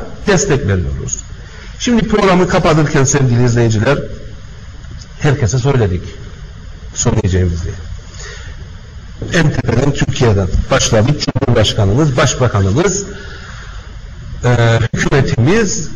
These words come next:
muhalefetimiz, sendikalarımız, yılan geldi dokunduydu, sizin S M S'leriniz. Gelelim son iki konuya. Şimdi son iki konu ne kaldı? Bir kanallar, bir de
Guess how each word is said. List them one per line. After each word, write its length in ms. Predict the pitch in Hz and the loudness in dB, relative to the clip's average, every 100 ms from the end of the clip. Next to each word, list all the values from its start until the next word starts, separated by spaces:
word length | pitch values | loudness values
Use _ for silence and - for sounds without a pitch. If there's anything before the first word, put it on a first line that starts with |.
| - | -2
muhalefetimiz, 920 | 185 208 180 156 147 - 135 196 240 | 2 4 4 4 2 2 2 2 2
sendikalarımız, 1300 | - - 202 208 208 185 156 123 117 190 247 196 - - - - - - - - - - - - - - - - - - | 0 2 2 2 2 4 4 4 4 4 2 0 -2 -4 -8 -14 -14 -14 -14 -14 -14 -16 -16 -16 -16 -16 -16 -16 -16 -6
yılan 440 | 208 220 214 202 | 0 2 4 4
geldi 320 | 185 190 170 175 | 4 4 4 4
dokunduydu, 580 | 185 175 165 151 139 | 2 2 4 4 4
sizin 440 | 139 196 185 202 185 | 2 2 2 2 0
S 140 | 185 | 2
M 140 | 156 151 | 2 2
S'leriniz. 760 | - 123 123 117 202 285 - - - - - - | 2 2 2 2 2 0 -4 -10 -14 -14 -14 -6
Gelelim 360 | 220 226 202 202 | 0 2 4 4
son 180 | - 208 - | 2 2 0
iki 200 | 170 180 | 0 0
konuya. 360 | - 156 139 | 2 4 4
Şimdi 240 | 156 208 190 | 2 2 2
son 280 | - 220 214 - - | 2 2 0 -4 -2
iki 220 | 196 240 | 0 0
konu 440 | 190 165 196 247 - - - | 2 4 4 2 -2 -8 -2
ne 200 | 196 190 | 2 4
kaldı? 480 | 143 113 165 220 220 - - - - - | 4 4 2 0 0 -6 -12 -14 -12 -2
Bir 260 | 151 214 160 - - | 2 2 0 -8 -6
kanallar, 600 | - 175 143 147 233 - - - - - - - - - | 0 4 4 4 2 0 -8 -14 -14 -14 -14 -16 -10 -2
bir 200 | 233 139 | 0 2
de 220 | 190 226 | 2 0